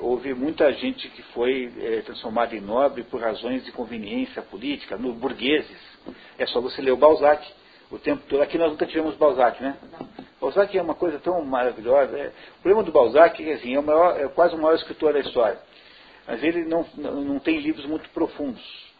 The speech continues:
Speaker 1: Mas, sob o ponto de vista de contar histórias e fazer a crônica da sua época, não tem ninguém melhor que, que Balzac. Você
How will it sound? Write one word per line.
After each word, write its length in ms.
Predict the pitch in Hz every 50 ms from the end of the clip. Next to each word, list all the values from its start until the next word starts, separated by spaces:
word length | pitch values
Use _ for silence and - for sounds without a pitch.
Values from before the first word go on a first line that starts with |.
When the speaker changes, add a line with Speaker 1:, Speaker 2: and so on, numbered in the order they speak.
| _ - -
Speaker 1:
Mas, 220 | 107 127 131 131 -
sob 180 | - 165 -
o 20 | -
ponto 220 | 185 208 196 -
de 60 | 143
vista 320 | 120 123 143 131 - 147 127
de 80 | -
contar 320 | - 127 117 107 - 123 120
histórias 600 | - - - - 135 131 123 113 107 110 - 131
e 80 | 120 -
fazer 260 | - 120 113 135 135
a 80 | 113
crônica 500 | - - - 147 165 180 165 143 - 123
da 140 | 107 107 101
sua 240 | - - - 101 104
época, 420 | 127 147 147 123 - - - 104
não 80 | 110 -
tem 180 | - - 170 170
ninguém 280 | 156 135 143 147 143
melhor 260 | 135 127 120 120 117
que, 300 | 117 - - 117 113 107
que 160 | - - 117 110
Balzac. 360 | 113 107 101 - - - - - _ - - - - - - - -
Você 400 | 127 - - 165 170 160 - -